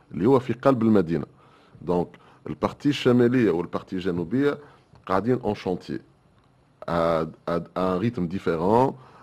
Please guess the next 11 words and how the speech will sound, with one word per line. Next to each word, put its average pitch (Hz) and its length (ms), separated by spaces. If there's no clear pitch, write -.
الجنوبيه 90 680
قاعده 87 240
تقدم، 78 480
آه، 55 800
اسرع 78 240
حسب، 76 440
آه، 69 260
معلوماتي، 98 600
آه، 78 960
مي 87 120
بون، 87 160